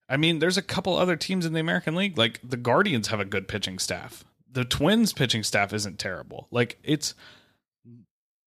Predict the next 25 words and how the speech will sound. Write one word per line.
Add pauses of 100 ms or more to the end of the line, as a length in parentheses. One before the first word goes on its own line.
(180)
a-,
as
it
sits
today
on
August
eighth, (180)
that's
a
huge
issue. (220)
And
I,
and
I'm
gonna
use
the
Astros
'cause
that's
the
biggest
one.